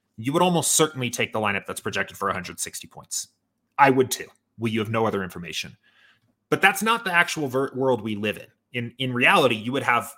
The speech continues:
you can have, you can describe those lineups in, in a, a ton of different ways. And we know just from looking at, you know, lineups that show up in our builds with SaberSim and actually incorporating ownership and correlation and things like that, that there probably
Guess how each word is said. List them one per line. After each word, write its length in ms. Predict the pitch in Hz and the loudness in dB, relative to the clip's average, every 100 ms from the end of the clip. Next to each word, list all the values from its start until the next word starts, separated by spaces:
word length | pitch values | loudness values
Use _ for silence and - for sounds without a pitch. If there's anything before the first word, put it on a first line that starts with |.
| _ _ | _ _
you 120 | 123 - | -14 -2
can 120 | 135 | 0
have, 200 | 143 - - | 0 -4 -12
you 140 | 123 | -8
can 140 | 127 | -8
describe 340 | 113 - 120 113 | -6 0 0 0
those 160 | 113 | -2
lineups 320 | 110 107 104 110 | -2 -4 -4 -10
in, 180 | 101 - _ - - | -14 -20 _ -20 -16
in 140 | 107 104 | -12 -10
a, 80 | 92 _ - | -12 _ -12
a 80 | 98 | -4
ton 220 | - 208 | 2 4
of 100 | 120 | 2
different 240 | 107 104 | -4 -4
ways. 340 | 104 98 90 - - - | -2 -2 -2 -8 -14 -6
And 180 | 143 127 | -4 0
we 120 | 135 | 2
know 280 | 139 170 160 | 4 4 4
just 280 | 127 139 - | 0 0 -2
from 120 | 120 | -2
looking 280 | 117 131 117 | -2 0 2
at, 220 | 107 - _ _ _ _ _ _ - | 2 0 _ _ _ _ _ _ -6
you 120 | 120 | -4
know, 120 | 92 | -2
lineups 380 | 95 104 117 117 | 0 0 2 0
that 140 | - | -2
show 180 | - 123 | 0 2
up 140 | 107 110 | 2 2
in 80 | |
our 100 | 95 | -2
builds 320 | 95 113 107 90 | 0 0 -2 -4
with 120 | 87 | -2
SaberSim 640 | - 147 147 - 143 135 - | 2 2 2 2 2 2 -2
and 140 | 104 | -4
actually 400 | 107 107 - 117 | 0 0 -2 -4
incorporating 540 | 98 107 95 98 95 87 | -2 -2 0 0 -2 -4
ownership 560 | 143 139 147 - 151 139 | -4 -2 -2 0 0 0
and 140 | 104 | -6
correlation 540 | - 110 98 120 139 | -4 -2 0 -2 -2
and 80 | 131 | -4
things 180 | 139 131 | -6 -2
like 160 | 135 143 | 2 4
that, 160 | 143 | 4
that 140 | 143 135 | 4 2
there 120 | 151 | 0
probably 480 | - 190 190 208 | 6 4 6 0